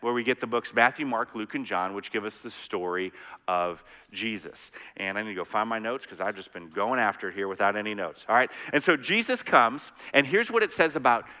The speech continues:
Jesus who shows up on the scene. In Colossians chapter one, verse nineteen, catch this. It says that God,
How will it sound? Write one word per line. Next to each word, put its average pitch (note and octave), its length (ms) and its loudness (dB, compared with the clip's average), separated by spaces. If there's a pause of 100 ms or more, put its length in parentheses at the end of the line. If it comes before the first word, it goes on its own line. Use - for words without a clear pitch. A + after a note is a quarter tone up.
(100)
Jesus A2+ 480 -2
who A2 100 -6
shows G#2+ 320 -2
up G#2 120 0
on G2+ 140 0
the G#2 60 -8
scene. E2 360 -10 (280)
In B2 120 -2
Colossians D#3+ 720 2
chapter D#3+ 420 2
one, A2+ 400 -2 (280)
verse A#2 300 -2
nineteen, A#2 640 -2 (380)
catch - 240 0
this. - 360 0 (920)
It B2+ 140 -4
says A#2+ 600 4 (240)
that C3 420 4 (640)
God, C#3 720 8